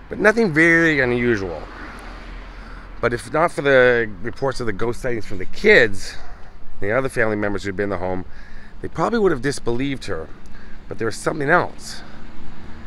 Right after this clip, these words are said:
She had bruises on her body that seemed to match her story that some ghosts were holding her down while they assaulted her. So they kind of were like, "What? That's a little odd."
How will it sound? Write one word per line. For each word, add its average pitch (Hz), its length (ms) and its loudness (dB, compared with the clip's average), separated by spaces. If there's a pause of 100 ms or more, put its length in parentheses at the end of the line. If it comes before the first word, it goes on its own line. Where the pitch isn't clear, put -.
She - 180 0
had 127 200 2
bruises 113 880 0
on 117 140 2
her 117 80 4
body 120 320 4
that 110 120 -2
seemed 170 280 2
to 165 60 2
match 147 260 6
her 131 80 0
story 143 440 6
that 104 240 0
some 127 260 0
ghosts 135 300 4
were 107 80 0
holding 120 320 2
her 110 120 0
down 117 300 2
while 95 160 -2
they 98 120 -2
assaulted 120 480 -4
her. - 200 -4 (1000)
So - 180 -4
they 110 120 2
kind 147 280 -4
of 120 140 0
were 110 60 0
like, 98 200 -2 (160)
"What? 131 460 0
That's 117 180 -6
a 98 60 -4
little 82 220 -6
odd." 80 440 -6